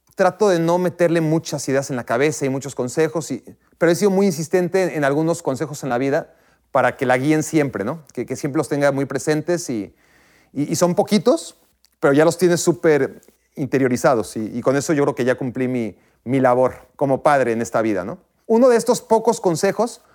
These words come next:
o más que consejos, porque ni siquiera es consejo, es como un concepto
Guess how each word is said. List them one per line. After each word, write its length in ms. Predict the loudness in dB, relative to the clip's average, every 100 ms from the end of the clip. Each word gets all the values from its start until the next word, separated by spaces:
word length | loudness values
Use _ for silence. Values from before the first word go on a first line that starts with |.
| _
o 60 | 0
más 200 | 0 0
que 120 | 0
consejos, 540 | 0 2 2 2 -2
porque 180 | -2 -6
ni 80 | -6
siquiera 240 | -2 -2
es 80 | 0
consejo, 460 | -2 -2 -2 0 -2
es 100 | -2
como 420 | -2 0 -2 -4 _ _ _ _ -2
un 120 | 2
concepto 640 | 4 2 4 0 0 -6